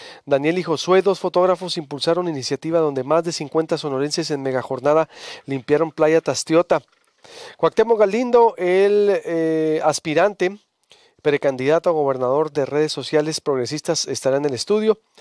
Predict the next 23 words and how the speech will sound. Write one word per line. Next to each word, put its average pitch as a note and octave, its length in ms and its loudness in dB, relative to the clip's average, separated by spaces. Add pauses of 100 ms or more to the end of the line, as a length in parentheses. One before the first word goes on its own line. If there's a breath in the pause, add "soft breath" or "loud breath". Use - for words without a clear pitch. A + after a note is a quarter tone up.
(320 loud breath)
Feministas D3+ 540 -2
apoyan D#3 280 0
la D3+ 80 0
creación D3 320 -4
de D3+ 60 -4
un D3+ 60 -6
registro D3 400 -4
de C#3+ 60 2
agresores C3 400 -2
sexuales. F3 720 0 (320 loud breath)
Hablemos D#3 380 2
de C#3+ 60 -4
cambio F3 260 0
climático. G3 720 0
Hoy A#3 360 4
jueves, - 1040 0 (420 soft breath)
mm, D3 760 -14 (100)
exactamente E3+ 640 -4
la D3+ 60 2
estrategia E3 480 0
para C#3+ 220 2
la C3+ 160 2
generación C#3 600 0